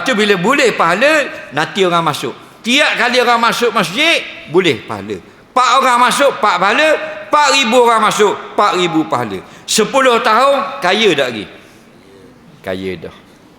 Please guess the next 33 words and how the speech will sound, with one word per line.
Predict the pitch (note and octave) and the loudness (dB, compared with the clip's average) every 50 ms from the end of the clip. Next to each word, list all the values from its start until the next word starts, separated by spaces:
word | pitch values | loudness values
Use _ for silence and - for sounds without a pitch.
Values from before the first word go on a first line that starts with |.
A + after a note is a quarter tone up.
| - - - - - - - - | -20 -20 -20 -20 -20 -20 -20 -20
Ha. | - D#2+ E2+ F2 F2+ F2 F2 E2+ E2+ E2 D#2+ D#2+ E2 - - - - - | -16 -14 -10 -10 -8 -8 -8 -10 -10 -12 -14 -16 -18 -20 -20 -20 -14 -4
Lepas | A2 C#3 C#3+ - - B3 A3 F3 - - | -2 -2 -2 0 0 0 0 0 -2 -4
sepuluh | F3+ F3 F3+ E3+ | -2 0 0 0
tahun, | E3+ - D3+ F3 A#3 C#4+ D#4 D4+ - - - - - - - - | 0 0 -2 2 2 2 2 0 -4 -8 -10 -14 -16 -18 -14 -4
kapek | - F3 F#3 E3+ - - C#4+ C#4 B3+ - G3 G3+ | -2 0 0 0 -2 -2 -2 0 0 0 0 2
dia | A3 A3+ A3+ | 0 0 2
tu | - C#4 | 2 2
orang | B3 A#3 A3 A3+ G#3 - | 2 2 2 0 -2 0
tindih | A#3+ A#3+ B3 B3 A3+ E3 | -2 -2 0 0 -2 0
kuat | - A3 A3 F#3+ G3 | 0 0 0 0 -2
atas. | - - C#3 - - - - - - - | -2 -2 -4 -4 -4 -12 -18 -16 -10 -4
Boleh | D3+ F3+ G3 - | 0 0 0 0
pahala | - E3+ E3 D#3+ D#3+ D#3+ D#3 | 0 0 -2 0 0 -2 -2
lagi, | C3 A#2 G#2 | -4 -4 -8
pasal | - B2 A2+ C#3+ C#3 C3 | -8 -8 -6 -4 -6 -4
hidup | B2 C3 A#2 G#2 | -4 -8 -8 -8
bawah. | G#2 G2 F2+ E2+ - - - - - - - - | -10 -10 -12 -12 -16 -20 -20 -20 -20 -20 -20 -14
Kapek | - - F3 G#3 G#3 - - C4+ C4 G#3+ | -4 -2 -2 -2 -2 0 0 0 0 0
dia | G#3+ A#3 B3 | 0 0 0
orang | A#3+ A#3 A#3+ A#3+ A#3 | 2 2 2 2 2
buang, | B3 C4+ C#4+ B3+ G#3 - - - - - | 2 2 2 2 2 0 -2 -6 -6 -4
tak | E3 E3+ E3+ | -4 -4 -2
boleh | F3+ | -2
dah | D#3 C3 A#2+ G#2+ | -2 -2 -2 -2
pahala. | - G#2+ F#2+ F2 F2 E2+ - - - - - - - - - _ - - - - - - - _ - | -4 -10 -10 -12 -16 -20 -20 -20 -20 -20 -20 -20 -20 -20 -20 _ -20 -20 -20 -20 -20 -20 -20 _ -4
Dah | - F3 F#3 | -2 -2 0
padam | - A3+ F4 - D4 B3 A3+ | 2 0 0 2 2 2 2
tak | A#3 A#3 A#3 | 2 2 0
lagi | A3+ F3+ | 0 -4
sepuluh | D#3 F#3+ A#3 A#3 A#3 | -2 0 2 2 2
tahun, | A3+ A#3+ B3+ C4 A3+ - - - - - - | 4 4 2 2 0 0 -4 -10 -12 -10 -4
dia | C3+ D3+ D#3 | -4 -2 -2
kaya | - C3+ C3 A#2+ A2 | 0 -2 -2 -2 -4